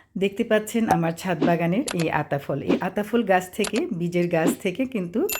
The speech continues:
আরও আমি চারা করেছি। বীজের গাছে কিন্তু অসাধারণ সুন্দর ফলন হয়, এর মাতৃগুণ কিন্তু একটুও নষ্ট হয় না। আপনারা বীজের গাছ থেকে আতা ফল কিনে এনে আতা ফলের বীজ থেকে চারা করুন,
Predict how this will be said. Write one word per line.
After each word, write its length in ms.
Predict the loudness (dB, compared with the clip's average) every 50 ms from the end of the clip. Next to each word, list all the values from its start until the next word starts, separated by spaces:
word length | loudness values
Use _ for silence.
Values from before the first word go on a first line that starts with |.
| -6 -10 -12 -12 -14 -14 -10 -2
আরও 260 | 2 2 4 4 4
আমি 280 | 4 4 4 4 4 4
চারা 260 | 4 2 2 2 2
করেছি। 580 | 0 -2 -2 -2 -2 -4 -4 -6 -6 -6 -8 -8 -12 _ _ _ _ _ _ _ _ _ _ _ _ _ _ _ _ _ _ _ _ -4 -2
বীজের 380 | 0 0 2 2 2 2 2
গাছে 380 | 4 2 2 2 0 -2 -4 -4
কিন্তু 360 | -2 -2 -2 -2 0 -2 -2 -2
অসাধারণ 640 | -2 -2 -2 -2 -4 -6 -4 -2 -2 -2 -2 -2
সুন্দর 520 | -4 -4 -4 -2 0 2 2 2 2 0 0
ফলন 360 | 0 0 0 0 2 0 0
হয়, 240 | -2 -4 -8 -8 -10 -14 -20 -20 -20 -20 -20 -16 -6 -2
এর 160 | 0 2 4
মাতৃগুণ 640 | 4 4 4 2 2 -2 -4 -4 -4 -2 -2 -2 -2
কিন্তু 320 | -2 -2 -4 -4 -2 -2 -2
একটুও 340 | -2 -4 -4 -2 0 2
নষ্ট 340 | 2 2 2 0 -2 -4 -4
হয় 200 | -4 -2 -2 -4
না। 180 | -4 -6 -8 -10 -14 -20 -20 -20 -20 -20 -20 -18 -10 -4
আপনারা 440 | -4 -2 0 2 2 2 2 2 0
বীজের 340 | 0 -2 -2 0 2 2
গাছ 260 | 2 2 2 0 0 -4
থেকে 400 | -6 -6 -2 -2 -2 -2 -4 -6 -18 -20 -20 -14 -6 -4
আতা 220 | -4 0 0 0
ফল 180 | 0 0 -2 -2
কিনে 420 | -2 -2 0 2 2 4 2 2
এনে 220 | 2 2 2 0 0 -2 -16 -20 -20 -20 _ -6
আতা 240 | -6 -2 -2 -2 -2
ফলের 280 | 0 0 0 0 0
বীজ 280 | 0 0 0 -2 -2 -2 -6
থেকে 180 | -4 -4 -2
চারা 280 | 2 4 4 4 4 4
করুন, 280 | 2 2 0 0 -2